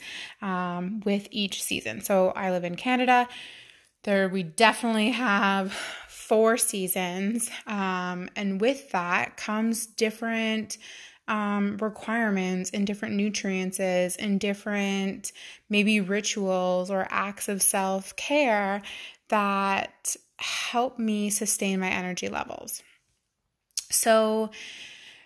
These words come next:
with my clients, I find a lot of clients come in and they just don't have energy. I would say, like, this is probably a number one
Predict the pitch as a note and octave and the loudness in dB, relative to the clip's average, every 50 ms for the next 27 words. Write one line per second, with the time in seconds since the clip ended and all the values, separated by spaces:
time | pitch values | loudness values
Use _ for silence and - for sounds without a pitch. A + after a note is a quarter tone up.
0 | _ _ _ - A3 A3+ A3 A3 G#3+ - A3+ G#3+ G#3+ G3+ G#3 - - C#4 D#4 F#4 | _ _ _ -4 0 0 0 0 0 0 0 0 0 0 -2 -6 -4 -2 0 2
1 | F#4+ D4 A#3+ A3 B3 G#3+ A3 A3 - G#3+ G#3 G3+ G3+ G3+ G3+ G3 - G#3+ G#3 G#3 | 2 2 2 4 4 2 2 2 -2 0 0 2 2 2 2 0 -2 -4 -2 -2
2 | G3 G3+ G#3+ A3+ C4 D#4 F#4 F#4 F#4 - - B3 G#3+ G3+ G3+ G3 G3 - - - | -2 0 2 2 4 4 4 4 2 -2 -4 0 0 2 2 0 0 -2 -4 -2
3 | G3+ G3 F#3+ F#3+ F#3+ F#3+ F#3+ F#3+ - - G#3 G3+ G3+ G3+ F#3 E3+ - - A3+ A3+ | -2 0 0 0 2 0 0 0 -2 -2 0 0 0 0 0 0 0 2 4 6
4 | A3+ A#3 A#3 A#3+ - - - - - B3 A3 G#3+ G#3 G#3 G3+ G#3 A#3 A3+ - - | 6 6 6 4 2 0 0 -2 -2 0 0 0 0 0 -2 -2 -4 -6 -8 -6
5 | - - - G3 F#3+ F#3+ F#3+ F#3+ F#3+ F#3 F#3 F3+ - - - G3+ G3 F#3+ - - | -6 -4 -2 -2 -2 0 0 0 0 0 -2 -4 -6 -10 -10 -8 -8 -6 -8 -8
6 | - - - - - - G#3+ G#3 G3+ G3 - - G#3 G3 G3 G3 G3 G3 G#3 F#3+ | -10 -8 -10 -6 -4 -4 -2 -2 -2 -2 -2 0 0 2 2 0 0 -2 -4 -6
7 | F#3+ F#3+ - - - - - - G#3+ G#3+ A3 A3+ A3 G#3+ A3 A3 A3 A3 G#3+ G#3+ | -4 -6 -6 -8 -10 -16 -6 -4 0 0 0 0 0 -2 0 0 2 2 2 2
8 | G#3+ G#3+ G#3 G#3 G#3 G3+ G#3 G#3 G#3 A3 - - A3 G#3 G3+ G3 G3 F#3+ F#3+ F#3+ | 2 2 2 2 2 2 2 2 0 -4 -8 -6 -2 0 2 2 2 2 2 0
9 | F#3+ F#3+ F#3 G3+ F#3+ F#3+ F#3+ F#3 F#3 F#3 F#3 F#3 F#3+ F#3+ - - - - - - | 0 0 0 0 2 2 2 2 2 2 2 0 0 -2 -6 -16 -18 -20 -20 -20
10 | _ _ _ - G3 F#3+ F#3+ F#3 F#3 F#3 F#3 F#3 F3+ F3+ F3+ F3+ | _ _ _ -8 -4 -2 -2 -2 0 -2 -2 -2 -2 -2 -4 -4